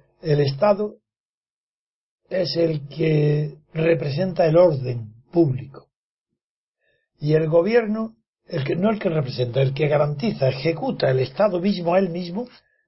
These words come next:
con, basta con una persona, un jefe del Estado, un monarca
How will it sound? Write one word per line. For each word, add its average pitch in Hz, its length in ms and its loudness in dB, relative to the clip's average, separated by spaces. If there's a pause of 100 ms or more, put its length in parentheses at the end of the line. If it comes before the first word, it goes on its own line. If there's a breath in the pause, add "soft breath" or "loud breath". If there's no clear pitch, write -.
(260)
con, 120 200 -6
basta 139 320 -2
con 139 120 -2
una 147 180 0
persona, 180 440 -2
un 143 120 -6
jefe 139 200 -6
del 135 140 -4
Estado, 160 240 -4
un 151 80 -2
monarca 185 580 -2